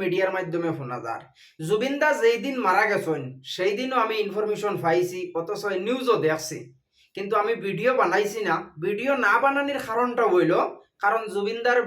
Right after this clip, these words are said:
ব্যাপারে কিছু মানে যাচ পড়তাল করা শুরু করলাম, যাচ পড়তাল করিয়া অনেক জিনিস আমি পাইছি। জুবিন দা মারা যাবার পর আসামর মাঝে অত সব ভিড়, প্রায় পঁচিশ কিলোমিটার পর্যন্ত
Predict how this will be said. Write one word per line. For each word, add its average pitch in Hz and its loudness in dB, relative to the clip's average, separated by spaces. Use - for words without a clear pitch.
ব্যাপারে 180 4
কিছু 262 -8
মানে 269 2
যাচ 175 0
পড়তাল 247 4
করা 202 4
শুরু 170 0
করলাম, 143 0
যাচ 160 0
পড়তাল 214 2
করিয়া 214 2
অনেক 208 -2
জিনিস 180 -2
আমি 185 -2
পাইছি। 139 -4
জুবিন 208 -4
দা 269 8
মারা 196 4
যাবার 208 4
পর 185 6
আসামর 233 2
মাঝে 202 2
অত 202 -6
সব 240 4
ভিড়, 202 0
প্রায় 196 2
পঁচিশ 254 -2
কিলোমিটার 233 -2
পর্যন্ত 180 -2